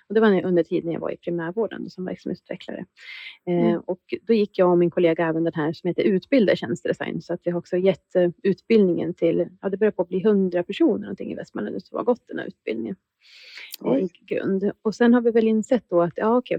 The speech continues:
Speaker 1: den här modellen är ju fantastiskt rolig att jobba utifrån och det ger resultat fort. Men vi har också sett att ge en grundutbildning som är två dagar lång till väldigt stor grupp, eh, det,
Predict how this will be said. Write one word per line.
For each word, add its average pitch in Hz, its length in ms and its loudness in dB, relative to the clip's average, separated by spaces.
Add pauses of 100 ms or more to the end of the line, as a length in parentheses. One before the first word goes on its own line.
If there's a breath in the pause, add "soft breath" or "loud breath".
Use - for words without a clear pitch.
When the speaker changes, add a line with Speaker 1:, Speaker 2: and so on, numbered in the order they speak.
(140)
Speaker 1:
den 202 160 4
här 196 300 6
modellen 190 440 4
är 170 40 2
ju 175 100 -2
fantastiskt 196 600 -2
rolig 208 560 2
att 165 60 -8
jobba 196 260 -4
utifrån 170 460 -4
och 185 100 -4
det 190 280 -2
ger 202 320 2
resultat - 580 -2 (280)
fort. - 360 -8 (580 loud breath)
Men 196 140 4
vi 220 60 6
har 226 40 4
också 254 200 -2
sett 208 280 -2
att - 240 -4
ge 233 200 6 (140)
en 214 160 4
grundutbildning 220 580 4
som 190 120 -4
är 185 40 0
två 185 400 -2 (200)
dagar 180 260 2
lång 170 280 2
till - 200 0
väldigt 180 280 4
stor 180 400 -4
grupp, 208 340 0 (600 loud breath)
eh, 185 140 0
det, 220 280 2